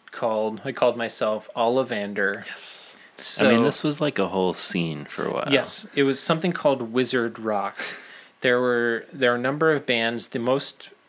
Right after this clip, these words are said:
Speaker 1: well-known band was Harry and the Potters,
Speaker 2: Mm-hmm.
Speaker 1: and it was a duo, a brother group. They're from, I think they're from Boston, and they wrote songs about Harry Potter, and they would perform them at libraries.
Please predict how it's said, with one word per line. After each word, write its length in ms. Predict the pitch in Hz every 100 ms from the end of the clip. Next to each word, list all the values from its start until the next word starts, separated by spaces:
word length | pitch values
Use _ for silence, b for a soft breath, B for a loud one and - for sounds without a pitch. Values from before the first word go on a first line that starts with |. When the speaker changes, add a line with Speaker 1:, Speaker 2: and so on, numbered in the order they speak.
| -
Speaker 1:
well-known 540 | 127 113 110 110 107
band 340 | 104 107 107 104
was 240 | 107 95
Harry 520 | - 131 123 123 120 117
and 140 | 110
the 60 | 107
Potters, 760 | - 110 107 110 127 139 -
Speaker 2:
Mm-hmm. 360 | 95 90 80 85 117
Speaker 1:
and 120 | 120
it 120 | 117
was 440 | 123 117 113 107 -
a 340 | 120 107 110 - -
duo, 480 | 131 131 117 110 107
a 80 |
brother 680 | 101 131 120 120 127 123 120
group. 500 | 117 120 117 113 - - -
They're 100 | 117
from, 300 | - 117 113
I 60 | 113
think 180 | 131
they're 140 | 123 117
from 180 | 127 120
Boston, 720 | 110 107 - - 107 101 98 B B B B -
and 640 | 123 113 110 110 110 104 -
they 160 | 123 117
wrote 500 | 117 113 117 127 - - _ _
songs 840 | - - 117 104 107 113 117 117 -
about 500 | 131 107 98 101 117 - -
Harry 240 | 120 107 117
Potter, 480 | 180 196 117 107 B B B -
and 140 | 117
they 60 | 117
would 160 | 117
perform 480 | - 131 - 120 120
them 340 | 123 127 131 -
at 200 | 135 -
libraries. 960 | 147 202 151 117 104 101 101 101 -